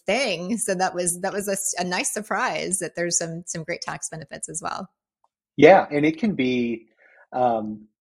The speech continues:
Speaker 2: th-, those are passive losses that count against your passive income,
Speaker 1: Right.
Speaker 2: but there are some options and some scenarios where it can actually count against your W two income as well. And, um, as always, we say we're not C P As, so don't take tax advice from us, but,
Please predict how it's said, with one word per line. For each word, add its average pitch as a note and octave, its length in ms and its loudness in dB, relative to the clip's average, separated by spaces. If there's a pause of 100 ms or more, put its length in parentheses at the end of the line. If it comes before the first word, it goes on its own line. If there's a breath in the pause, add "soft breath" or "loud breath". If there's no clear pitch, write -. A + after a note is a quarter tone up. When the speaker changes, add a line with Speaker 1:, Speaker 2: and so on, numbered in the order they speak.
(240)
Speaker 2:
th-, D3+ 180 -2
those D3 240 8
are A2+ 80 -2
passive E3+ 420 2
losses A2 520 -6
that A#2+ 160 0
count B2 180 -4
against A#2 240 -6
your A2+ 100 -8
passive C3+ 440 0
income, G#2 420 -6 (300 loud breath)
Speaker 1:
Right. C#3+ 140 8
Speaker 2:
but - 80 -10
there C3+ 200 6
are C#3+ 300 6
some F3 380 2
options C3+ 760 -4
and B2 220 -2
some D3 340 2
scenarios C3 720 0
where A2+ 100 -2
it A2 60 -8
can B2 100 -4
actually A2+ 400 -2
count A#2 140 -2
against A#2 320 -6
your A#2 100 -2
W A#2 340 0
two C#3 220 -2
income G#2+ 320 -2
as G#2+ 140 -4
well. A#2 360 10 (440 loud breath)
And, A2+ 480 6
um, G#2+ 340 8
as C#3 160 8
always, C#3 480 8
we B2+ 60 -2
say B2+ 180 2
we're A#2+ 120 -2
not A#2 180 -2
C C3 160 -6
P A#2 280 -4
As, B2 140 -4
so A#2+ 80 -4
don't A2+ 160 -6
take A#2+ 160 -6
tax A2+ 300 -6
advice B2+ 280 -2
from B2+ 160 -10
us, D3 240 -2
but, A#2+ 220 2